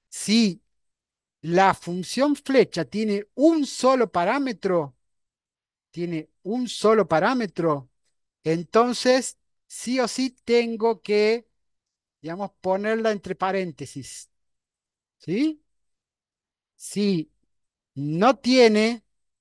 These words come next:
parámetros o tiene más de uno, puedo obviar los paréntesis, pero si tiene uno, tengo que ponerlo sí o sí entre paréntesis, ¿sí? Y otra cosa que minimiza la función flecha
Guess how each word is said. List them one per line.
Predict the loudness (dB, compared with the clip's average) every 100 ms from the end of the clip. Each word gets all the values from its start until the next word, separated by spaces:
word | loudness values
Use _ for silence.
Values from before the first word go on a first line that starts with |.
| _ _ _ -2
parámetros | 2 4 4 2 -4 -6 -6 -10 _
o | -10
tiene | -4 -2 0
más | 0 2 2
de | 2
uno, | 2 2 2 0 -2 _ _
puedo | 4 4 4
obviar | 2 2 2
los | -2
paréntesis, | -4 -6 -6 -10 -16 -18 -18 -20 -10
pero | -10
si | -10 -10
tiene | -4 -2
uno, | 0 0 0
tengo | 0 0 -2
que | -4
ponerlo | 0 0 2 2 4 4 2 _ _ _ _ _ _
sí | -12 -2 0
o |
sí | 0 -6
entre | -8
paréntesis, | -6 -6 -6 -12 _ -20 _ _ _ _ _ _
¿sí? | -2 0 -2 -6 _ _ _ _ _ _ _ _ _ _
Y | 0 4
otra | 6 4 4
cosa | 4 4 2
que | 2 4 4 2
minimiza | -4 -6 -4 -2 -2 -2 -2 -2 -2 -2 -4
la | -8 -8
función | -8 -8 -6 -4 -4
flecha | 4 4 4 4 4 2